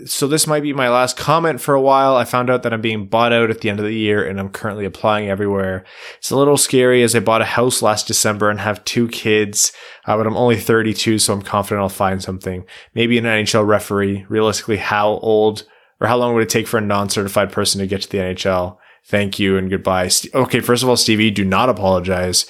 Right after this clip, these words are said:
Um, so sorry to hear that.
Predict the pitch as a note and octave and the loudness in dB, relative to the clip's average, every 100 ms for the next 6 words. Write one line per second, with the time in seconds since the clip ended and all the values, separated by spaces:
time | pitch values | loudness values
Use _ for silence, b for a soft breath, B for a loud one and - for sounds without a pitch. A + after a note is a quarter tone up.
0 | B B B - F#2 F2+ F2+ - _ _ | B B B -4 -2 0 -2 -8 _ _
1 | - - G#2+ G#2 G2+ G2 F#2 F#2+ F#2+ F#2 | -4 0 2 2 2 2 2 2 2 0
2 | F#2 F2+ F2+ - | 0 -2 -4 -6